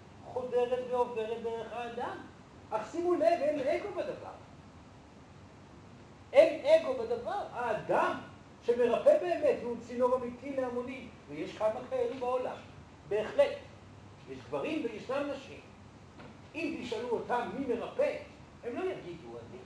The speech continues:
מי שמרפא זה האדם, זה הישות שלידי.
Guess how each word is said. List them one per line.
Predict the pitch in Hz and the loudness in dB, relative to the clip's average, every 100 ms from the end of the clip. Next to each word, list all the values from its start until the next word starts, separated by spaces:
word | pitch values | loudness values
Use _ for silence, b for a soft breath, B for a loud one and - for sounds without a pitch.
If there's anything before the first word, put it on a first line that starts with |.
| - - - - - | -18 -20 -20 -20 -16
מי | 226 | -12
שמרפא | 233 254 247 262 262 349 - - - - | -8 -2 0 0 0 0 0 -6 -8 0
זה | 277 | 2
האדם, | - - 277 285 262 | 2 4 4 4 2
זה | 240 | -2
הישות | 240 240 - 330 330 | -2 -4 -6 -6 -4
שלידי. | 285 285 269 269 320 | -4 -2 -4 -4 -8